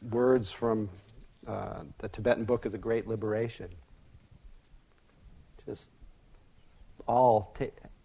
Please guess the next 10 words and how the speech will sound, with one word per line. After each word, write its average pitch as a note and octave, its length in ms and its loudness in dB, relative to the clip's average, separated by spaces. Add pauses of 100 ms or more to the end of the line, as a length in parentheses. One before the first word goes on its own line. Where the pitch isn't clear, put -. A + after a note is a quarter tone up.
(100)
enjoy A#2+ 520 4
this A2+ 240 0
feast - 600 -4
of G2+ 220 -6
your A2 220 0
own B2+ 320 0
mind C#3 380 -2
as C3+ 300 -4
it C#3 100 0
is. - 440 -4